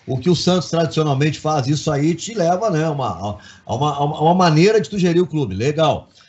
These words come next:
Agora, o fundamento de Grêmio Internacional é ter time de qualidade e ganhar. Se ganhou com um guri de dezoito ou de um, um cara de trinta,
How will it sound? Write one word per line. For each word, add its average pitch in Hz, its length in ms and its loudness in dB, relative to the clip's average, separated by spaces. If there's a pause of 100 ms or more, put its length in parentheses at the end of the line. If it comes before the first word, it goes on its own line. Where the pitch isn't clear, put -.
(100)
Agora, 123 440 -4 (100)
o 123 60 -10
fundamento 175 680 0
de 110 100 -4
Grêmio 165 280 0
Internacional 135 840 -2
é 123 100 -4
ter 143 220 -4
time 233 320 -2
de 175 80 -2
qualidade 135 560 0
e 147 40 -4
ganhar. 180 460 0 (200)
Se - 180 -6
ganhou 156 300 2
com 247 100 -10
um 214 40 -10
guri 196 220 -2
de 170 100 -6
dezoito 147 600 -2
ou 139 200 -2
de 156 80 -4
um, 139 160 -8
um 139 40 -12
cara 156 240 -4
de 123 120 -6
trinta, 127 640 -4